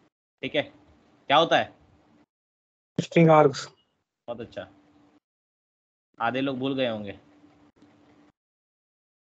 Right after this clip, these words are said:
Speaker 1: चलो ये हो गया। तो string args, और उसके अंदर क्या लिखते थे? int a equal to जो भी आपको देना है और int b equal to जो भी आपको देना है, करेक्ट? यस और नो?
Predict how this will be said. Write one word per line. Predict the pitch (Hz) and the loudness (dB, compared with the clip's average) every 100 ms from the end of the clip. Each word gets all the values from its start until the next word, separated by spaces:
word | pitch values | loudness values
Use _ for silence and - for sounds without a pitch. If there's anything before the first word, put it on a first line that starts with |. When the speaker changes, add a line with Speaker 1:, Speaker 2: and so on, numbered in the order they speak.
| - | -6
Speaker 1:
चलो | 127 104 - - | -6 -6 -12 -10
ये | 127 | -4
हो | 147 | -2
गया। | 147 175 92 - _ _ _ _ - | 0 0 -2 -16 _ _ _ _ -12
तो | |
string | 127 - 160 | -10 -4 -2
args, | 151 160 156 | 2 2 2
और | |
उसके | 143 160 | -2 -2
अंदर | 156 139 | -4 0
क्या | 151 | 0
लिखते | 151 131 127 | 0 -4 -8
थे? | 113 | -8
int | 113 - 139 143 156 - _ _ _ _ _ _ _ _ _ _ _ 139 | -16 -12 -10 -8 -10 -14 _ _ _ _ _ _ _ _ _ _ _ -8
a | 139 156 160 | -4 -4 -4
equal | 147 127 139 135 135 143 | -6 -8 -6 -4 -4 -4
to | 123 | -4
जो | 127 | -4
भी | 127 135 | 0 0
आपको | 123 127 | 0 -2
देना | 127 123 | -4 -2
है | 120 123 - - - _ _ - - - - | -2 -4 -8 -20 -20 _ _ -20 -20 -20 -10
और | 107 117 123 | -4 -4 -4
int | 135 143 131 | -2 -2 -4
b | 120 131 135 | -2 0 0
equal | 123 135 131 | 2 0 2
to | 185 214 - - - - - | 0 -4 -10 -20 -20 -20 -16
जो | 117 127 | -8 -4
भी | 120 120 | -2 -2
आपको | 110 104 | -2 -8
देना | 98 90 | -14 -14
है, | 90 | -16
करेक्ट? | 139 - - 151 175 147 | -16 -20 -2 2 2 0
यस | 143 156 | -2 0
और | |
नो? | 147 104 | 0 -2